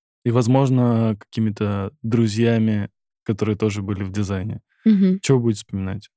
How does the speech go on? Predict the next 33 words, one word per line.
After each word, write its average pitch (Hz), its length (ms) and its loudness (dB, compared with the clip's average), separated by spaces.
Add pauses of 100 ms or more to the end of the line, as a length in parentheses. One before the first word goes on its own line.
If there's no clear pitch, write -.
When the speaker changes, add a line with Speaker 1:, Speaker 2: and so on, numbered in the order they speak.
Speaker 2:
Как 254 160 0
показывает 214 520 0
практика, - 420 0
мы 190 140 2
будем 185 240 2
вспоминать 185 480 -2
не 180 140 0
дизайн. 180 520 -6 (1300)
Мы 196 80 0
не 185 100 2
будем 196 300 -4
вообще 185 280 -10
думать 202 320 -14
о - 20 -10
работе. 208 460 -14 (600)
Будем 202 240 0
думать 196 320 -2
о - 40 -20
том, 196 200 -2
что - 200 -8
было 180 520 -4
в - 100 -20
перерывах 185 540 -4
между 185 280 -10
работой. 196 400 -14 (580)
Скорее 185 380 -4
всего. 185 380 -8 (480)
Может, 240 420 4
а 220 40 4
может, 277 260 0
какую-то - 340 2
работу 180 400 -4
вспомним. 175 600 -8